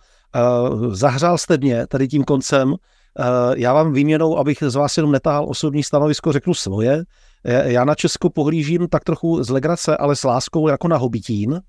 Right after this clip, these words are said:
Jako takovou tu malou vesničku těch malých lidí s těma chlupatýma nohama, kteří, eh, si přetahují, kdo má větší dýni,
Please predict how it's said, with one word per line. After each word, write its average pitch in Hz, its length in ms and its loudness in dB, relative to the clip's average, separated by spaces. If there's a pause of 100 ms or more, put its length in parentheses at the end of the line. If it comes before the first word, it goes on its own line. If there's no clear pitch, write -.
(440)
Jako 117 220 0
takovou 160 260 0
tu 175 160 2
malou 151 380 2
vesničku 175 680 0
těch 185 260 2 (320)
malých 147 580 0
lidí 160 400 0
s - 160 -6
těma 165 200 0
chlupatýma 156 540 0
nohama, 151 380 2
kteří, 147 400 -2 (260)
eh, 120 200 0
si 156 160 0
přetahují, 147 480 0
kdo 135 140 -2
má 151 160 2
větší 151 340 -2
dýni, 135 460 0